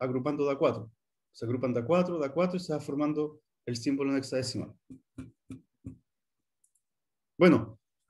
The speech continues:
eso, chicos. Terminamos justo a las once. Así que, em, aprendizajes de hoy día. Bueno, algunos adelantos de los videos que tienen que ver para esta semana.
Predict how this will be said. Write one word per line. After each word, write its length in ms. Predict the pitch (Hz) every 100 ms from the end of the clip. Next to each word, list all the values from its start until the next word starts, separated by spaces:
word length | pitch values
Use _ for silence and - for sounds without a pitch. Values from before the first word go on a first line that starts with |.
| -
eso, 200 | - 196
chicos. 480 | 240 143 110 - - _ _ _
Terminamos 380 | - 123 156 160
justo 260 | 160 190 220
a 40 |
las 80 | 143
once. 300 | 101 - - _ _ _ _ _ _ _ _
Así 160 | - 135
que, 320 | 143 139 139 _ _ _ _ _ _ _ _ _ _
em, 1000 | 131 127 123 120 120 120 117 110 104 110 _ _ _ _ _ _ _ _ _ _ _ _ _ _ _
aprendizajes 640 | 127 139 139 135 196 202 196
de 60 |
hoy 100 | 196
día. 340 | 185 185 - - _ _ _
Bueno, 420 | - 143 113 - - _ _ _
algunos 320 | 123 139 156
adelantos 540 | 139 127 170 208 165
de 80 | 147
los 100 | 135
videos 260 | 123 123 160
que 100 | 151
tienen 200 | 156 147
que 120 | 143
ver 180 | 143 160
para 120 | 160
esta 120 | 127
semana. 320 | 151 175 156